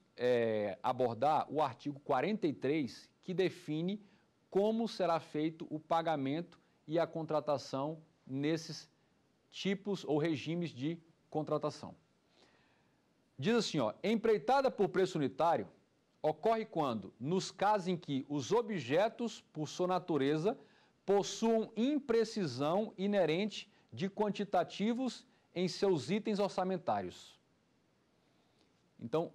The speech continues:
vejam bem, não há como fazer uma precisão dos itens nos projetos orçamentários.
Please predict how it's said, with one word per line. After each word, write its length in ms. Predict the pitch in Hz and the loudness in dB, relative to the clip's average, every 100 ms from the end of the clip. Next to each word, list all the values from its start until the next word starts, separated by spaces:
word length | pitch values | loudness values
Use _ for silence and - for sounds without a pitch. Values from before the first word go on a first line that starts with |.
| - | -8
vejam 320 | 120 156 151 | -4 -2 -2
bem, 260 | 120 101 - _ _ _ _ _ - | -2 -4 -10 _ _ _ _ _ -8
não 440 | 139 185 220 180 | -2 0 0 0
há 200 | 156 175 180 | 0 -2 -4
como 240 | - 156 170 | -2 -2 -2
fazer 340 | 165 147 120 | -2 -4 -2
uma 180 | 156 156 - _ _ - | -4 -4 -6 _ _ -2
precisão 960 | 185 202 - 185 117 120 127 151 180 - | 0 0 -2 -6 -4 -4 -2 -2 -6 -12
dos 400 | 120 113 160 - - | -12 -8 -8 -10 -10
itens 600 | 156 185 196 208 208 - - | -4 -4 -4 -4 -4 -8 -12
nos 480 | 127 139 175 160 - - _ _ _ - | -8 -4 -4 -6 -14 -20 _ _ _ -4
projetos 540 | 156 147 120 143 - | 0 0 2 0 0
orçamentários. 760 | 156 - 151 156 160 101 90 | -4 -4 -6 -4 -2 -2 -4